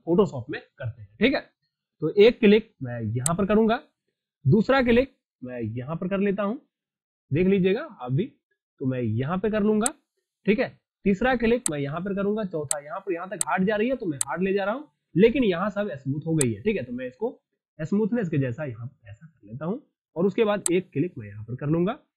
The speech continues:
जैसे आप Photoshop में यूज करते हैं, same to same ऐसा ही है, इसमें कोई different वाली चीज नहीं है।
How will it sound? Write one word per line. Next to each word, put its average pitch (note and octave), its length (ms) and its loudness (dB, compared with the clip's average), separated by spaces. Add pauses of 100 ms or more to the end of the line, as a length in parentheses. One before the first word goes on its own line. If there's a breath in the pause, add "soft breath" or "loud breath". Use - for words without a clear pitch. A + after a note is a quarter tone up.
(340)
जैसे G3+ 280 4
आप C4+ 160 2
Photoshop A3+ 400 2
में A#3+ 80 2
यूज A#3 100 -2
करते A#3 240 -4
हैं, C4 80 -4
same G3+ 220 -2
to G#3 100 -2
same F#3+ 180 -6
ऐसा D#3 180 -8
ही G#3 120 -2
है, G#3+ 60 -4 (320)
इसमें C#3 180 -14
कोई D#3 160 -2
different D3 360 -2
वाली D3+ 200 0
चीज C#3 160 -2
नहीं G3 180 0
है। A3 100 -6